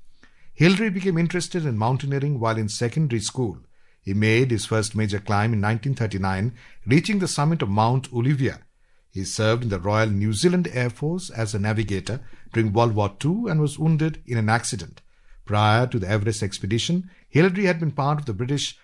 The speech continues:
reconnaissance expedition to the mountain in nineteen fifty-one, as well as unsuccessful attempt to climb Cho Yu in nineteen fifty-two. As part of the Commonwealth Trans-Antarctic Expedition, he reached the South Pole overland in nineteen fifty-eight,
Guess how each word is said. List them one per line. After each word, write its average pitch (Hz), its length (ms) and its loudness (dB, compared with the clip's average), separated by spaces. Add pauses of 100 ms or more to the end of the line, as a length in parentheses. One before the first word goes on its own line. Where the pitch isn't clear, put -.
(100)
reconnaissance 156 840 0
expedition 107 720 -4 (200)
to 113 60 -4
the 104 80 0
mountain 135 420 4
in 120 100 0
nineteen 110 300 0
fifty-one, 98 520 -2 (460)
as 135 220 2
well 185 120 4
as 170 120 -2
unsuccessful 151 640 -2
attempt 151 300 0
to 143 60 -4
climb 131 340 0
Cho 175 340 0
Yu 175 460 0
in 131 120 -2
nineteen 117 280 -2
fifty-two. 107 500 -6 (420)
As 98 160 -2
part 113 240 4
of 107 80 -2
the 107 60 -2
Commonwealth 123 600 0
Trans-Antarctic 123 840 0
Expedition, 107 680 -4 (200)
he 113 140 0
reached 170 180 4
the 170 80 -2
South 156 320 0
Pole 165 220 -4
overland 143 320 2
in 117 60 0
nineteen 117 300 -2
fifty-eight, 117 520 -4